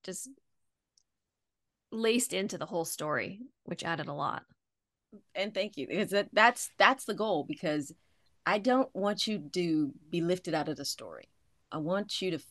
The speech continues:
Speaker 2: feel the story. It needs to feel organic. Um, I want you to keep turning pages. And if you are too heavy in dialect, that, that's a way that can put too much distance. I want you to, to get her story. I want you to know Louise by the time you're done.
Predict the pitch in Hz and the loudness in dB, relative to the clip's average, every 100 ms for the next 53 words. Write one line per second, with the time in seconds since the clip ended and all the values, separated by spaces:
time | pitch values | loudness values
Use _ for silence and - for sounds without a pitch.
0 | - - 180 185 175 175 135 131 160 151 | -12 0 2 4 0 -4 -6 -4 -4 -4
1 | 175 - 156 - 123 135 113 104 - - | -10 -8 -6 -6 -6 -6 -4 -8 -12 -18
2 | _ - _ - 143 139 139 151 156 175 | _ -20 _ -8 -4 -2 0 0 -2 -2
3 | - - 190 - - 165 151 139 135 135 | -4 -6 -8 -6 -6 -2 -2 -2 -4 -4
4 | 127 - 143 139 - 151 143 143 143 135 | -6 -4 -4 -4 -2 0 2 2 0 -2
5 | - - - - 208 208 180 175 160 147 | -6 -8 -8 -6 -4 -2 0 0 0 2
6 | 156 170 208 254 _ _ - - 160 190 | 2 0 0 -2 _ _ -8 -2 -2 -4
7 | _ - 185 - 196 196 190 165 - 175 | _ -4 -4 -4 -4 0 2 0 0 0
8 | 156 147 _ _ _ _ - 214 - - | 0 -2 _ _ _ _ -8 -6 -4 -6
9 | 175 170 - - 123 - - - - 208 | -4 -6 -8 -10 -10 -10 -14 -8 -4 -2
10 | 208 214 - 165 127 127 _ - 131 139 | -2 -4 -2 -2 -2 -8 _ -14 -12 -6
11 | 165 151 151 - 123 131 123 143 165 156 | -6 -4 -8 -8 -10 -8 -6 -6 -6 -4
12 | 143 147 139 143 139 131 127 123 - 120 | -2 0 0 -2 -2 -4 -4 -6 -10 -12
13 | 123 127 113 - 123 104 | -10 -12 -12 -12 -12 -12